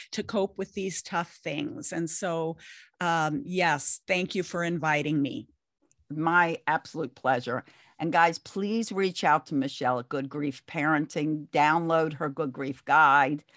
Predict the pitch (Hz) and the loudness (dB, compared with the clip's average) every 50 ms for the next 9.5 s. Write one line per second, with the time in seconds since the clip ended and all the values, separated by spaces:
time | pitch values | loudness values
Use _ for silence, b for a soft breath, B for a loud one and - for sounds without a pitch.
0 | B B B B B B B B B - 165 175 180 175 - 175 175 175 156 175 | B B B B B B B B B 0 4 4 4 4 2 0 2 4 6 6
1 | 185 - - 190 - 185 180 175 180 190 196 208 196 170 165 170 - - 190 196 | 4 4 -2 -4 -2 -2 0 0 2 2 2 2 2 2 2 0 0 -2 -4 -6
2 | 208 202 220 226 220 208 208 208 - 180 180 175 - 214 202 185 - 190 180 143 | -4 -2 0 0 0 0 0 -2 -4 -8 -10 -8 -6 -4 -4 -4 -4 -6 -8 -6
3 | 185 180 - - - - - 185 196 190 196 196 190 202 202 165 160 165 165 156 | -6 -6 -6 -8 -14 -8 -4 -2 -2 -2 -2 -2 -4 -4 -2 0 0 0 2 2
4 | 180 175 185 214 190 185 175 - 180 170 151 175 202 208 202 208 185 165 147 165 | 2 4 2 2 0 -2 -4 -2 -2 -2 0 0 0 0 0 0 2 4 4 4
5 | 160 170 175 - - - - 185 185 185 185 208 202 202 190 185 185 180 143 - | 4 2 0 -2 -4 -8 -2 0 0 0 0 0 2 2 2 2 2 -2 -2 -4
6 | 180 160 165 160 160 156 143 139 131 131 147 131 135 131 143 139 - - - 107 | -2 0 0 2 2 2 0 0 -2 -2 -4 -6 -4 -4 -4 -6 -6 -6 -10 -10
7 | - - - - - - - _ _ b b b b 160 160 147 143 139 143 151 | -10 -10 -12 -14 -18 -20 -20 _ _ b b b b -10 -8 -8 -8 -6 -6 -6
8 | 139 - 170 165 165 151 156 156 143 - - - 165 165 170 165 156 165 160 151 | -4 2 6 6 6 6 6 2 -4 -10 -12 -8 -6 -4 -2 2 2 2 2 2
9 | 160 160 147 139 127 123 131 135 - | 2 2 2 2 2 2 0 -4 -6